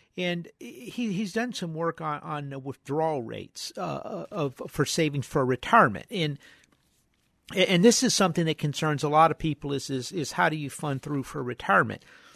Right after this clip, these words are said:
I-, if, if you look at the employment numbers, we have huge numbers of, of, of, uh, of people not working in this country. Interestingly, the ages, uh, the age group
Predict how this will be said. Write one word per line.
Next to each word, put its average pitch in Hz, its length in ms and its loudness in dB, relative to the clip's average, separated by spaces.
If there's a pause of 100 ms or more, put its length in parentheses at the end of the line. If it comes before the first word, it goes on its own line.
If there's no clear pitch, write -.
(1300)
I-, 220 340 0
if, 190 220 0
if 202 240 4
you 185 100 4
look 240 220 8
at 190 100 4
the 170 120 0
employment 175 640 0
numbers, 139 520 -2 (220)
we 160 120 4
have 147 140 6
huge 214 420 0
numbers 151 400 -2
of, 135 160 -2
of, 143 240 -2
of, 147 360 -6 (460)
uh, 156 260 -6
of 170 200 -6
people 175 300 0
not 147 320 0
working 147 400 0
in 127 80 -4
this 123 160 -4
country. - 420 -2
Interestingly, 151 800 2 (960)
the 156 260 2
ages, 185 680 4
uh, 147 260 2 (300)
the 151 160 2
age 190 260 2
group 160 240 2